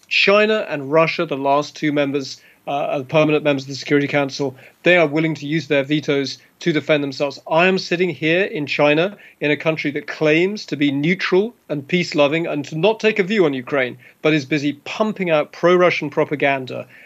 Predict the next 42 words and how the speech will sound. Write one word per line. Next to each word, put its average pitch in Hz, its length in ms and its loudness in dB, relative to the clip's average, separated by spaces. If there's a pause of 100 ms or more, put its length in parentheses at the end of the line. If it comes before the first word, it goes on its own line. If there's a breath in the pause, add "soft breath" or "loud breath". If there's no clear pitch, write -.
(120)
and 151 280 -4
echoing 170 380 2
those 147 220 2
Russian 196 280 2
talking 143 320 -2
points 139 280 -2
that 151 160 -8
this 196 240 0
war 151 300 2 (200 loud breath)
is 143 140 -6
a 139 40 -6
war 151 240 2
of 139 80 0
self-defense, 160 880 0
that 147 180 -8 (400 soft breath)
America 160 640 4
and 147 180 -6
nato 147 340 2
caused 214 540 2
this - 180 -8
war 127 160 -6
in 123 60 -10
Ukraine 127 500 -6 (280 loud breath)
and 147 140 -2
that 139 60 -4
Russia 147 320 2
has 143 160 -8
no 147 160 2
choice 143 320 0
'cause 143 80 -10
it's 139 140 -6
been 135 200 -4
forced 151 440 0
into 135 240 -6
a - 20 -6
corner. 143 300 2
And 127 120 -8
so 165 120 -2
you 156 140 2
see 190 200 0
a 143 80 6
divide 143 400 2